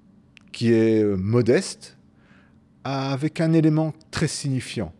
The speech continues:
C'est dans son petit jardinet, clôturé, euh, à quelques mètres,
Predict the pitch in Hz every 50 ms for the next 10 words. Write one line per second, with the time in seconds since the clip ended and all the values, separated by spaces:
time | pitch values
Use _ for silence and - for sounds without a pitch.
0 | _ _ _ _ _ _ _ _ _ - - - _ - - - 95 87 87 87
1 | 87 85 80 73 69 - - _ _ - - - 98 92 87 - - 95 85 -
2 | - - - 151 135 123 127 107 104 107 95 95 101 101 98 98 104 151 214 -
3 | - - - - - - - - - - 117 104 - - - 110 92 92 107 110
4 | 113 113 113 107 101 92 90 85 82 80 78 - - - 92 85 - - 92 92
5 | 127 202 220 - - -